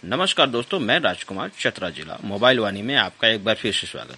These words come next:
करता हूं। दोस्तों, मैं बता दूं कि आए दिन टंडवा प्रखंड क्षेत्र में कहीं न कहीं हाथियों का आतंक लगातार जारी है। इसी क्रम में वन क्षेत्र के डूहू में हाथियों का आतंक एक बार फिर से दिखा।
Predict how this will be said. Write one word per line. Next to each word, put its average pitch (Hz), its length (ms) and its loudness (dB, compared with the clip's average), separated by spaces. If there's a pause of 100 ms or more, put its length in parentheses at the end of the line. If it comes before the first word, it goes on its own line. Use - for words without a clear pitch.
करता - 240 -20
हूं। - 800 -20
दोस्तों, 180 320 4
मैं 175 160 4
बता 165 300 8
दूं 190 180 0
कि 190 160 -2 (220)
आए 190 240 4
दिन 202 280 -2
टंडवा 165 380 2
प्रखंड 185 420 -4 (180)
क्षेत्र 170 380 -2
में 190 180 0 (640)
कहीं 233 200 8
न 233 100 4
कहीं 196 220 2
हाथियों 156 420 0
का - 120 0
आतंक - 540 -2 (200)
लगातार 170 440 6
जारी 107 360 0
है। 80 100 -20 (520)
इसी 151 200 0
क्रम 175 200 0
में 180 180 0 (460)
वन 156 200 4
क्षेत्र 180 340 0
के 180 180 4 (260)
डूहू 143 280 4
में 175 220 4
हाथियों 147 440 2
का - 120 0
आतंक 156 460 0 (160)
एक 147 160 -2
बार 127 200 4 (320)
फिर 240 120 4
से - 220 2 (120)
दिखा। 110 320 -8